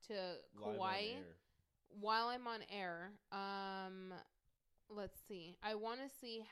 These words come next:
Speaker 1: how much this is for, like, what they have to offer.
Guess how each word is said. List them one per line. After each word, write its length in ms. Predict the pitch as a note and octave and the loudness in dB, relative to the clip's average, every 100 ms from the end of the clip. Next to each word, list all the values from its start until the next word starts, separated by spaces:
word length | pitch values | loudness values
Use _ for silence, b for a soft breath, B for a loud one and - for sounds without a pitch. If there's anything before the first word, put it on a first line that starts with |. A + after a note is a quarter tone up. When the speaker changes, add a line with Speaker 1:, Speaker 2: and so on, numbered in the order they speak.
| - | 0
Speaker 1:
how 180 | A3+ | 0
much 380 | A#3+ G#3 G#3+ - | 2 0 -2 -4
this 300 | G3+ F#3+ - - | -6 -4 -4 -6
is 360 | G3+ G#3 C#4 - - _ _ _ _ _ _ _ - | -2 -2 -4 -10 -18 _ _ _ _ _ _ _ -4
for, 800 | G#3+ G3 F#3+ F#3 G3 F#3+ F#3 - - G1+ G2 | 0 2 2 0 0 -2 -6 -12 -16 -16 -6
like, 180 | G3 F#3+ | -6 -6
what 320 | F#3+ G3+ F#3+ F#3+ | -2 0 0 -2
they 100 | G3 | -4
have 220 | G3 F3+ | -2 -4
to 80 | G3 | -2
offer. 400 | F3 F3 - E3+ | -2 -2 -6 -10